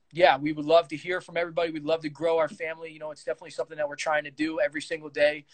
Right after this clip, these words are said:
Um, get more people exposed to, uh, to Stevens and, and our mindset and our philosophy and what we can offer everybody, um, is, uh, is, is definitely a big priority. You know, the more people that know about us, the more people that are, um, you know, advocates of our program,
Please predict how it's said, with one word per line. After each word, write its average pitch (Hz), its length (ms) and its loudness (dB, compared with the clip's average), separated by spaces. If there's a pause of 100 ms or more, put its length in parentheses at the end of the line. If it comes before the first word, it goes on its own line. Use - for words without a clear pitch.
(240)
Um, 139 420 -2
get 160 180 0
more 156 200 -2
people 160 320 -8
exposed 151 640 -4
to, 151 260 0
uh, 147 260 4 (260)
to 165 100 -4
Stevens 160 560 -2
and, 151 100 -4
and 151 260 0
our 151 200 8
mindset 151 420 0
and 147 80 -4
our 147 120 0
philosophy 147 460 2
and 143 80 -18
what 147 140 -14
we 147 100 -12
can 139 120 -12
offer 151 300 0
everybody, 135 500 -4 (320)
um, 135 540 -4
is, 135 260 -8
uh, 135 260 4
is, 131 280 -8
is 139 160 -4
definitely 147 320 4
a 135 40 -6
big 139 220 -2
priority. 139 520 6
You 127 120 -10
know, 131 140 -4
the 135 80 -12
more 143 180 -2
people 156 240 -10
that 139 160 6
know 156 140 2
about 151 280 6
us, 151 160 -2
the - 80 -18
more 147 180 -8
people 160 320 -14
that 143 200 0
are, 139 240 0
um, 135 280 -4 (340)
you 160 100 -4
know, 147 140 0
advocates 156 480 -2
of 160 100 -4
our 147 140 0
program, 165 640 -4